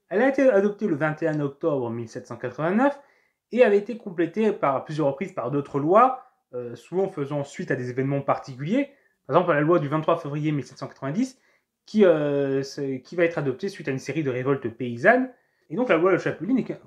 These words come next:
complément supplémentaire à cette loi martiale et non un complément à la loi Dallard, qui au final, la loi Dallard est certes invoquée lors des, euh, discours sur la loi Le Chapelier, mais comme justification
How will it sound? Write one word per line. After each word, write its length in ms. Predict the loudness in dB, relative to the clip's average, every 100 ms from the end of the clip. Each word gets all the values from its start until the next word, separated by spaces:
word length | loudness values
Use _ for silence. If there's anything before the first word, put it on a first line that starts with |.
| -4
complément 460 | -2 0 0 0
supplémentaire 680 | -2 -4 -2 0 0 -2 -4
à 60 | -4
cette 180 | -8 -8
loi 80 |
martiale 360 | -10 -4 -2 -2 -2
et 100 | 0
non 240 | 2 2
un 60 | 0
complément 400 | -6 -6 -2 0
à 60 | 2
la 60 |
loi 220 | 2 2
Dallard, 520 | 4 4 4 2 0 -10 _ _ _ _ _
qui 220 | -6 -4
au 100 | -2
final, 320 | 0 4 4
la 60 | 4
loi 140 | 0
Dallard 260 | 0 0 -2
est 40 |
certes 260 | -6 -8 -6
invoquée 640 | 2 2 4 0 2 0 0
lors 240 | -8 -6 -6
des, 180 | -4
euh, 180 | -2 -4
discours 520 | -6 -8 0 2 2
sur 120 | -4 -8
la 100 | -6
loi 120 | -6
Le 60 |
Chapelier, 520 | -6 -8 -4 -2 -2 -4 _ _ -8
mais 100 | -6
comme 220 | -2 -2
justification 960 | -2 -4 -8 -6 -2 -2 -2 -2 -4